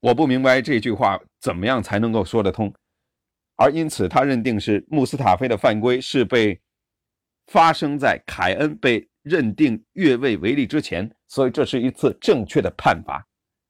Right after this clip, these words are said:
我的三观全部被毁了，我觉得自己瞎了。说的偏激一点就是这样，因为当这个球传出来之后，所有的球员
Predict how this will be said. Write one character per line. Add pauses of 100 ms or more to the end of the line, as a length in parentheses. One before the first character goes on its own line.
(1200)
我
的
三
观
全
部
被
毁
了，
我
觉
得
自
己
瞎
了。 (1160)
说
的 (100)
偏
激
一
点
就
是
这
样，
因
为
当
这
个
球
传
出
来
之
后，
所
有
的
球
员